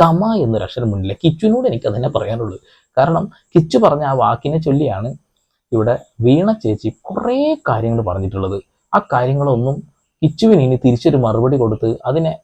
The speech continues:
കൂട്ടാൻ കഴിയില്ല. അമ്മാതിരി ഡയലോഗുകളാണ് അടിച്ചു കൂട്ടിയിട്ടുള്ളത്. എന്തായാലും കൊള്ളാം, ഞാൻ നിർത്തുകയാണ് കേട്ടോ. കുറച്ച് ദിവസമായിട്ട് ഇതന്നെ ചെയ്തുകൊണ്ടിരിക്കണത്. അവസാനിപ്പിക്കണമെന്ന് ആഗ്രഹമുണ്ട്, എന്ത് ചെയ്യാനാ?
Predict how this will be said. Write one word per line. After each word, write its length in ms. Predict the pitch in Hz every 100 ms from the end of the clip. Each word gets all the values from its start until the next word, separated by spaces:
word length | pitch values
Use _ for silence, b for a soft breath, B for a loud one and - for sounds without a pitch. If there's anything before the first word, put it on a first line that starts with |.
| _ 208
കൂട്ടാൻ 420 | 220 220 220 143
കഴിയില്ല. 400 | 95 92 90 95 -
അമ്മാതിരി 680 | 202 226 254 269 254 220 139
ഡയലോഗുകളാണ് 920 | 110 107 135 185 185 127 110 104 117 156 b b b -
അടിച്ചു 380 | 131 143 165 -
കൂട്ടിയിട്ടുള്ളത്. 580 | 123 117 127 107 101 139
എന്തായാലും 440 | 185 190 151 156
കൊള്ളാം, 300 | 127 117 135
ഞാൻ 280 | 147 160 208
നിർത്തുകയാണ് 540 | 139 110 - 156 107
കേട്ടോ. 240 | 101 - - - _ _ _ 156
കുറച്ച് 320 | 160 - 190
ദിവസമായിട്ട് 500 | 131 - 143 123 123
ഇതന്നെ 420 | 156 139 131 147
ചെയ്തുകൊണ്ടിരിക്കണത്. 760 | 123 101 110 110 98 92 95 - _ _ _ _
അവസാനിപ്പിക്കണമെന്ന് 680 | 190 202 202 208 214 214 214
ആഗ്രഹമുണ്ട്, 520 | 190 180 190 185 175
എന്ത് 140 | 165
ചെയ്യാനാ? 540 | 190 147 156 160 160